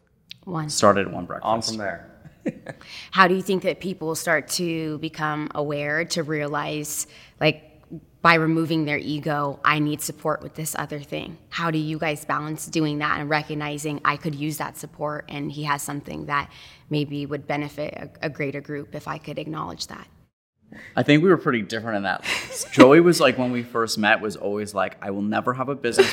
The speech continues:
Speaker 2: partner. I can do everything on my own," et cetera. And I was always like, "I want a business partner. Like, I need to, like, find someone to, like, work with," and, and never wanted to be solo. So it was interesting because, like, for the first year and a half or so that we knew each other, we weren't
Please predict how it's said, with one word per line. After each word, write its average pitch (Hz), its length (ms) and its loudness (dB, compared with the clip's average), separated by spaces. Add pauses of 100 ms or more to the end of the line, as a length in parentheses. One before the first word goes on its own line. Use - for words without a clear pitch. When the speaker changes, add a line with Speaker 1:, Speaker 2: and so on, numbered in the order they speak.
Speaker 2:
partner. 113 500 4 (320)
I 247 120 8
can 113 120 2
do 107 220 -2
everything 139 380 2
on 156 140 4
my 156 200 4
own," 123 640 2 (240)
et - 80 -10
cetera. 120 220 12
And 117 80 4
I 127 80 8
was 131 120 4
always 135 200 -4
like, 131 120 -8
"I - 80 0
want 214 220 2
a 220 40 -4
business 220 340 2
partner. 143 420 8
Like, 139 300 2
I 156 80 2
need 165 180 2
to, 175 80 -4
like, 175 240 6
find 170 340 4
someone 170 320 0
to, - 80 -8
like, 170 240 0
work 185 240 2
with," 117 240 2
and, 120 320 -2 (300)
and 123 160 8
never 123 200 10
wanted 120 280 0
to 117 40 -6
be 113 120 -4
solo. 127 340 4
So 120 140 -4
it - 20 0
was 113 100 -2
interesting 127 520 -2
because, 107 260 -2
like, 110 240 2
for 123 200 6
the 113 100 6
first 127 500 2
year 110 380 -2
and 113 80 2
a 110 40 0
half 107 280 0
or 120 40 -8
so 117 140 -4
that 104 140 2
we 104 120 -4
knew 123 280 4
each 143 180 0
other, 107 300 4
we 110 140 -8
weren't 139 280 0